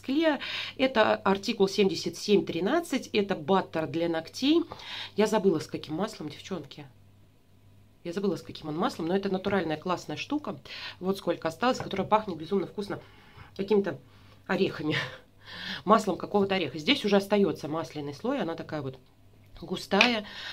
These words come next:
Он уже остается, поэтому ее использовала на ночь. Сейчас всем как ногти напитаю, вечером буду делать маникюр новым лаком с светоотражающей Массура. Вот, это уже оставляет за собой масляный слой,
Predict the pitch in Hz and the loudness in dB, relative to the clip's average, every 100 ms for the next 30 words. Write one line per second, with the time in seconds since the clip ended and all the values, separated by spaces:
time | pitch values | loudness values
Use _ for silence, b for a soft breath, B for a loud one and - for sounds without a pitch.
0 | B 185 185 170 160 175 196 262 208 165 | B 0 2 0 -2 0 0 0 -2 0
1 | 220 196 170 170 202 - 180 160 165 165 | 0 2 2 2 2 0 -4 -2 -2 -2
2 | 160 131 139 151 143 - 156 139 135 156 | -4 -4 -6 -10 -12 -10 -10 -8 -8 -8
3 | 143 - 135 135 - 196 165 151 - 131 | -8 -8 -10 -10 -8 -4 -4 -6 -10 -12
4 | 135 135 131 135 131 127 127 143 131 135 | -12 -12 -8 -8 -8 -10 -8 -6 -6 -8
5 | - 127 127 - B B B B B B | -10 -10 -12 -16 B B B B B B
6 | 156 147 135 143 139 139 135 139 - - | -8 -6 -4 -4 -2 -4 -6 -12 -14 -18
7 | 135 135 139 135 139 139 147 147 - 135 | -12 -8 -8 -8 -8 -6 -6 -6 -8 -8
8 | 135 - - 123 131 135 B B B B | -8 -12 -12 -12 -12 -14 B B B B
9 | B B 160 143 - 196 226 196 196 190 | B B -6 -4 -2 0 4 4 4 2
10 | 214 190 160 147 147 165 156 170 - 151 | 2 2 0 0 -4 -2 0 0 -2 -4
11 | 151 147 220 349 403 | -6 -2 4 4 4